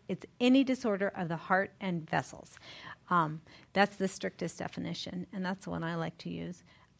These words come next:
Um, and in terms of when, how do you know what's normal and what's not? Of course, we're all gonna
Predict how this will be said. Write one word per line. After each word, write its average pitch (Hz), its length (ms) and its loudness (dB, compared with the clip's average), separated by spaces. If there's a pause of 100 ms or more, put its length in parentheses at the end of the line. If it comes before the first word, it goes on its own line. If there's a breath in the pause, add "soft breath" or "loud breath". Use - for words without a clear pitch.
Um, 156 240 -2
and 240 260 2 (120)
in 269 140 12
terms 359 320 4
of 214 160 6
when, 269 300 6 (100)
how 254 160 6
do 302 80 4
you 294 120 8
know 226 180 6
what's 208 240 2
normal 208 360 2
and 190 80 2
what's 190 160 0
not? 214 180 2
Of 254 160 -4
course, 185 300 2
we're 240 140 6
all 247 160 10
gonna 226 300 6